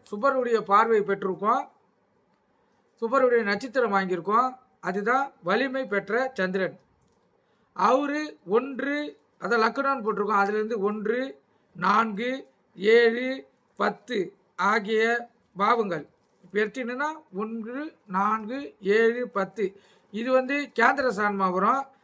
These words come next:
அதுல ஒரு பாவத்தில் சந்திரன் நின்னார்னா, அந்த ஜாதகரின் தந்தைக்கு நீண்ட ஆயுள் அவருக்கு ஏற்படும். கருத்தில் கொள்ளுங்க. அவருடைய நீண்ட ஆயுள்னா குறைஞ்சபட்சம்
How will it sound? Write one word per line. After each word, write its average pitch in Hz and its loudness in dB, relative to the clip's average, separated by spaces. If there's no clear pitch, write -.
அதுல 269 0
ஒரு 233 2
பாவத்தில் 254 2
சந்திரன் 226 2
நின்னார்னா, 214 0
அந்த 226 0
ஜாதகரின் 240 2
தந்தைக்கு 226 2
நீண்ட 277 -2
ஆயுள் 214 2
அவருக்கு 185 0
ஏற்படும். 202 2
கருத்தில் 196 -4
கொள்ளுங்க. 202 -2
அவருடைய 233 4
நீண்ட 277 0
ஆயுள்னா 247 2
குறைஞ்சபட்சம் 226 0